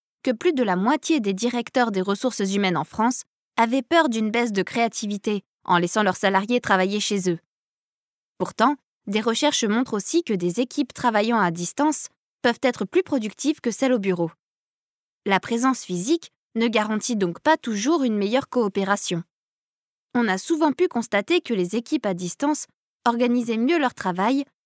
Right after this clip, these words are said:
et communiquaient plus efficacement. De plus, le travail à distance peut lui aussi améliorer les relations entre collègues.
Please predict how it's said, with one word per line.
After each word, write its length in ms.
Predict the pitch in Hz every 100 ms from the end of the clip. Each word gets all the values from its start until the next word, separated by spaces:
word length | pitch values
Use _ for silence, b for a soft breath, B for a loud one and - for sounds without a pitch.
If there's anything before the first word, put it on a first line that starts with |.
| -
et 100 | 254
communiquaient 520 | 294 269 277 269 277
plus 300 | - 330 339
efficacement. 680 | 330 269 247 214 - 175 160 _ _ _ _ _ _ _ -
De 200 | 190 170
plus, 420 | - 247 320 - _ _
le 140 | - 208
travail 420 | - 254 294 254
à 60 | 196
distance 440 | 196 - 294 311
peut 160 | - 180
lui 300 | 190 311 320
aussi 300 | 247 - 349
améliorer 500 | 254 220 208 208 262
les 100 | 214
relations 440 | 208 208 202 294
entre 240 | 240 220 208
collègues. 440 | 196 185 170 175